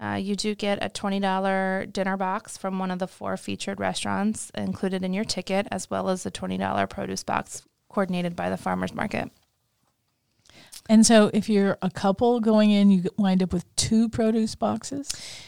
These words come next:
Speaker 1: You do, unless you say you want to donate one to the food bank.
Speaker 2: Okay.
Speaker 1: And it's,
Speaker 2: Okay.
Speaker 1: it's actually gonna go to their community kitchens, to help, uh, their community kitchens prepare and serve and deliver food.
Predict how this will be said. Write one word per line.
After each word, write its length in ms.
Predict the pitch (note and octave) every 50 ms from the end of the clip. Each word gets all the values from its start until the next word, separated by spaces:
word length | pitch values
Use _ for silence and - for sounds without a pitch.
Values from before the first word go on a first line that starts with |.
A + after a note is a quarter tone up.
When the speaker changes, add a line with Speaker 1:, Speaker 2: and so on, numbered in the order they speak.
| - _
Speaker 1:
You 280 | - G#3+ G3+ G3+ G3+ G3
do, 640 | E3+ D#3+ - F#3 F#3+ G3 G3 G3+ G3+ G#3 G#3 B3+ D4
unless 480 | C#4 A3 G#3 G3 G3 A#3 B3 - -
you 100 | G3+ F#3+
say 300 | F#3+ - - - F#3 F#3
you 180 | F#3 F#3+ G3+ G#3
want 220 | F#3+ - - -
to 100 | - G3+
donate 480 | F#3 E3 - F#3 F#3 A3+ C4 A#3+ F#3 -
one 280 | - F3 E3+ E3+ F3 F3+
to 180 | - - F#3+ F3+
the 160 | F#3 F3+ F3
food 380 | - - - - F3+ G3 G3
bank. 560 | - F#3+ F#3 - - - - - - - - - _ _ _ _ - D#3+
Speaker 2:
Okay. 460 | F3+ F3 - - C4 D#4 - - - - - _ _ - -
Speaker 1:
And 120 | G3+ G3
it's, 160 | F#3 E3+ -
Speaker 2:
Okay. 180 | G#3 A3+ A3 F3 -
Speaker 1:
it's 160 | G#3+ - -
actually 260 | G3 G3 - - G#3 G3+
gonna 160 | F#3+ F#3 F#3
go 140 | - F#3+ F#3
to 120 | - -
their 120 | - - F#3
community 400 | - - - F#3+ F#3+ F#3+ F#3+ F#3+
kitchens, 640 | - - F#3 - - A#3 B3+ C#4 E4 E4+ - - - - - - _ _ _ _ -
to 100 | - G#3
help, 380 | F#3+ - G3+ F#3 F#3+ F#3 - G3+
uh, 280 | G3 F#3 F#3 F3+ F3+
their 140 | F#3 F#3+ G3
community 320 | - - - G3 G3 G3
kitchens 560 | - - F#3 - - F#3 F3+ F3 F3+ F3 F3 -
prepare 440 | - - G3 - - - F#3 F3+
and 160 | F3+ F3+ F3+ -
serve 300 | - - F3 F3 E3+ E3+
and 100 | F3 F3+
deliver 380 | F3+ F3 F#3 F#3 F#3 F#3 F3+
food. 380 | - - - - - A#3 G3+